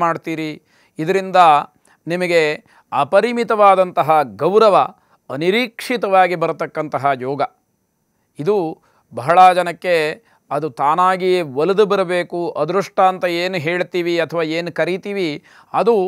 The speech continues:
ನಿಮ್ಮ ಪಾಲಿಗೆ ಈ ದಿವಸ ಸಿಗ್ತಕ್ಕಂಥದ್ದು. ಧನಾರ್ಜನೆಗೆ ಹಲವು ಮಾರ್ಗಗಳು ಸಿಕ್ಕುವಂಥದ್ದು, ಅಂದರೆ ಹಣವನ್ನು ಸಂಪಾದನೆ ಮಾಡಲಿಕ್ಕೆ ಬೇಕಾದಷ್ಟು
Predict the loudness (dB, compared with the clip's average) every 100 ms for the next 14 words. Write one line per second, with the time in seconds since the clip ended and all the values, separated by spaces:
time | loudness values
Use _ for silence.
0 | -4 -8 -6 -4 -2 -2 -2 -2 -2 -2
1 | -4 -4 -6 -6 -6 -4 -6 0 0 0
2 | -4 -8 -12 _ _ -20 -20 -16 -8 0
3 | 0 0 -2 -4 -2 0 0 -2 -10 _
4 | _ -8 -2 0 0 -4 -2 -2 -2 -6
5 | -6 -6 -6 -10 -10 -10 -10 -8 -8 -8
6 | -20 _ _ -6 -2 -2 -2 -2 -2 -4
7 | -4 -6 2 2 2 -2 -4 -2 -4 -4
8 | -4 -4 -6 _ _ _ -8 -4 2 4
9 | 4 0 -6